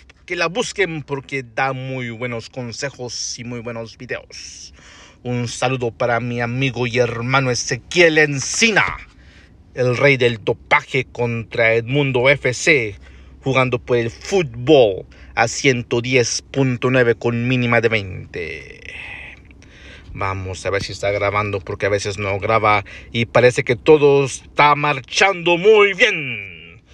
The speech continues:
Estamos en modo excelente, ciento diez punto siete con mínima de veinte para él y ciento diez punto tres con mínima de veinte para mí. Esperemos que sea un buen juego como siempre lo es para jugar contra nuestro hermano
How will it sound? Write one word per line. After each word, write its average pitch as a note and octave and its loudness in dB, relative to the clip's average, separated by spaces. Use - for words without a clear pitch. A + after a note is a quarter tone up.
Estamos A#2 -4
en A#2 -4
modo A#2+ -2
excelente, C3+ -2
ciento C#3 -4
diez C#3 0
punto C#3+ -4
siete C#3+ -2
con B2 -8
mínima C#3 0
de A2+ -4
veinte C3+ -2
para A2 0
él E3+ 2
y A#2+ -4
ciento D#3 0
diez D3 0
punto E3+ 4
tres G#3+ 2
con F3+ 0
mínima D3+ 2
de A#2 0
veinte A2+ -2
para - -2
mí. - -18
Esperemos C#3 2
que D3 0
sea D#3 4
un D3+ 0
buen D#3+ 6
juego E3 2
como D#3+ 2
siempre E3+ 2
lo E3 2
es F#3+ 2
para E3+ 4
jugar D#3 2
contra E3+ 0
nuestro E3 0
hermano D3 0